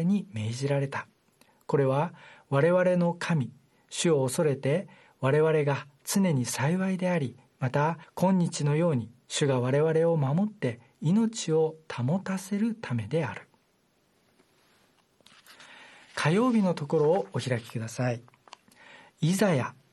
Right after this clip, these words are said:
アモス、ミカといった預言者たちが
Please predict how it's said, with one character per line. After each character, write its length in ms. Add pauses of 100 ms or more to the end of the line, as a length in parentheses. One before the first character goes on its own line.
ア 140
モ 140
ス、 200 (260)
ミ 160
カ 200 (200)
と 80
い 60
っ 40
た 400 (300)
預 160
言 180
者 160
た 120
ち 140
が 300